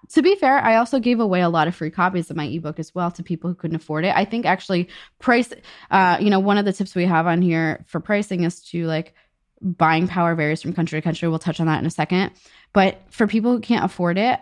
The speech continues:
offering a discount code or get, donating copies to underrepresented, um, people in tech or, you know, whatever it may be, those are really great because they show that you're not just in this for the, the money. Like, you genuinely care about people.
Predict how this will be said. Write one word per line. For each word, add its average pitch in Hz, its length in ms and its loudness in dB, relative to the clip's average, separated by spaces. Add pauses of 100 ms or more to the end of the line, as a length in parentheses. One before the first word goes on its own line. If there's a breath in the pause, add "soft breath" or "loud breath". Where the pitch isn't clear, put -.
(120)
offering 175 360 2
a 156 40 2
discount 160 380 -4
code 240 300 -6
or 175 440 -2
get, 185 300 -2
donating 220 540 0
copies 226 540 -6
to 208 420 -6
underrepresented, 190 880 -4 (320 soft breath)
um, 175 480 0
people 180 260 -6
in 165 80 -4
tech 254 340 -2
or, 185 460 0
you 196 140 -2
know, 160 140 0
whatever 165 280 -4
it 147 80 -6
may 156 120 -8
be, 160 280 -6 (640 loud breath)
those 247 240 2
are 311 100 2
really 226 280 0
great 170 440 -2
because 180 420 -2
they 165 180 0
show 165 340 -2
that 170 120 -6
you're 160 120 -2
not 156 380 -2
just - 320 -8
in 156 100 0
this 156 180 -4
for 147 220 -6
the, 151 140 -10 (160)
the 156 100 -2
money. 139 280 -4
Like, 180 140 -6
you 180 80 2
genuinely 165 440 0
care 139 220 -6
about 143 220 -6
people. 156 400 -12